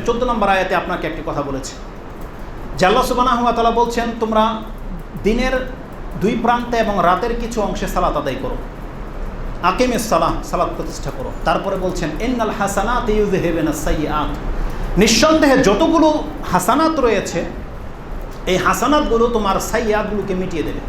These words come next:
যে কোনো ভালো কাজ, যদি কোনো ব্যক্তি ভালো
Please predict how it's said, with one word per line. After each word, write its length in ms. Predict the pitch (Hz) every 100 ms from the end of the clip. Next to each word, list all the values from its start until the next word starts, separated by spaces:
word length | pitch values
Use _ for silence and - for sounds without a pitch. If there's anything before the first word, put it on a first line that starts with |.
| - - - - - - -
যে 260 | - 359 359
কোনো 160 | 311
ভালো 300 | 294 202 202 -
কাজ, 300 | 147 - - - - - - -
যদি 160 | 202
কোনো 200 | 311 277
ব্যক্তি 300 | 233 226 233
ভালো 260 | 208 165 208